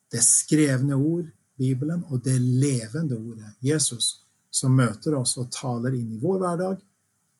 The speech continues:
og oppfordrer oss til radikalt disippelliv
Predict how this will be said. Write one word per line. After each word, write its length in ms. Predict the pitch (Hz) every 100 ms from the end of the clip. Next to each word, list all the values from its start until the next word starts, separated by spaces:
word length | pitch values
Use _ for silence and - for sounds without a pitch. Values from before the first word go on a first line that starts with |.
| _ _ _ _
og 220 | 151 139 - _ _
oppfordrer 500 | 131 - 147 139 131
oss 200 | 135 135 -
til 220 | 131 123 131
radikalt 1000 | 127 127 131 - - 143 127 - - - -
disippelliv 960 | 131 131 131 - 131 - 123 147 135